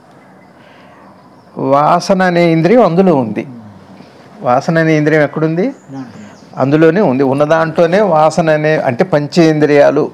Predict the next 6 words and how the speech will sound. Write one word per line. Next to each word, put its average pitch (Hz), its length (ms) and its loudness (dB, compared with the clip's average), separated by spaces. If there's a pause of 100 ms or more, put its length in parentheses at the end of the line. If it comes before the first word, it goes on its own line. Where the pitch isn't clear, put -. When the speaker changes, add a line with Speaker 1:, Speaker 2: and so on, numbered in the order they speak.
(160)
Speaker 1:
పంచ 135 260 0
జ్ఞానేంద్రియాలు 135 1000 2
ఉన్న 165 200 2
దాంట్లోనే 156 540 0
ఉన్నాయి. 127 220 -4 (920)
అర్థమవుతుందా? 120 680 -6